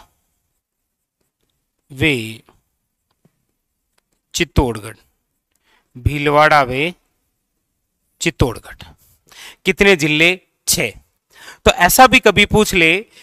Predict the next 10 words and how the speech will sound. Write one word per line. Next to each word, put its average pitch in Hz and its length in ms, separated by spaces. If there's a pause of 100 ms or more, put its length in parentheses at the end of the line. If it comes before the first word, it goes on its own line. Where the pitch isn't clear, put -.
(180)
कि 180 100
विंध्यन 175 640
बेसिन, 175 520 (1300)
विंध्यन 170 580
बेसिन 180 400
में 165 220
कितने 190 400
जिले 165 280
आते 160 320
हैं, 165 320